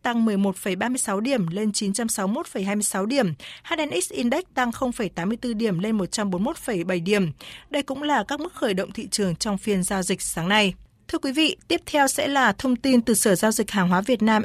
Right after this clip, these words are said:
M X V về các thông tin về diễn biến mới nhất trên thị trường hàng hóa thế giới đang được các nhà đầu tư giao dịch. Chúng tôi có cuộc trao đổi nhanh với bà Nguyễn Thị Minh Trang, chuyên gia phân tích thị trường của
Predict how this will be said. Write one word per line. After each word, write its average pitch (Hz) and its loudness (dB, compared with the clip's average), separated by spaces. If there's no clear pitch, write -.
M 226 0
X - 2
V 214 -10
về 220 6
các 302 -2
thông 269 2
tin 269 2
về 214 6
diễn 190 0
biến 196 8
mới 196 8
nhất 339 4
trên 240 6
thị 220 -2
trường 196 4
hàng 180 6
hóa 180 4
thế 190 0
giới 185 2
đang 240 2
được 185 0
các 269 -4
nhà 220 2
đầu 180 2
tư 214 2
giao 208 4
dịch. 220 6
Chúng 277 0
tôi 311 2
có 277 -2
cuộc 294 0
trao 262 0
đổi 214 2
nhanh 214 2
với 190 2
bà 220 2
Nguyễn 214 2
Thị 285 -6
Minh 226 4
Trang, 220 4
chuyên 294 0
gia 285 4
phân 269 0
tích 370 -2
thị 220 -2
trường 202 4
của 180 2